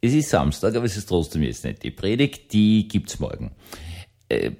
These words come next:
darf den Mistelbachern, die zuhören, gleich empfehlen, morgen in die Kirche zu kommen.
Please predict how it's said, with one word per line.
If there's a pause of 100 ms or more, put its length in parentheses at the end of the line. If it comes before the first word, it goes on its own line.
darf
den
Mistelbachern,
die
zuhören,
gleich
empfehlen,
morgen
in
die
Kirche
zu
kommen.